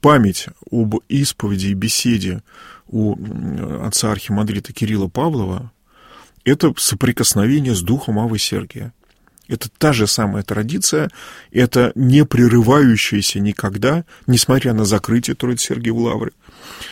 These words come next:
а, вот в, в советское лихолетие, а, вот эта нить. И когда, я помню, а, я даже не знаю, как это сказать, а, отец Кирилл поражал какой-то своей удивительной лаской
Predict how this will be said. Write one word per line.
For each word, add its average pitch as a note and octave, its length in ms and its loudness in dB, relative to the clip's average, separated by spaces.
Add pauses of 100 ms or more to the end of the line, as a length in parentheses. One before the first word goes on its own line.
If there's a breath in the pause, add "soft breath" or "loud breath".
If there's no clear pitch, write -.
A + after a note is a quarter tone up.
(200 loud breath)
а, - 60 -8 (1500)
вот D3+ 400 -12
в, G2 440 -10
в G2+ 60 -8
советское A2+ 480 0
лихолетие, G#2+ 680 -4 (420 loud breath)
а, - 140 -8
вот A2 140 -8
эта C#3 160 -2
нить. G#2+ 360 0 (380)
И - 60 -6
когда, A2+ 300 0
я B2 200 2
помню, D3+ 460 4 (480 loud breath)
а, - 960 -6 (840 loud breath)
я A#2 80 -8
даже A2+ 140 2
не A#2+ 80 4
знаю, B2 180 0
как - 160 -4
это - 120 -4
сказать, A#2+ 560 -2 (560 loud breath)
а, - 440 -8 (580)
отец A#2 280 -6
Кирилл C#3+ 300 2
поражал G#2 480 -2
какой-то B2 340 -4
своей G#2 140 -4
удивительной A#2 320 -2
лаской - 460 -4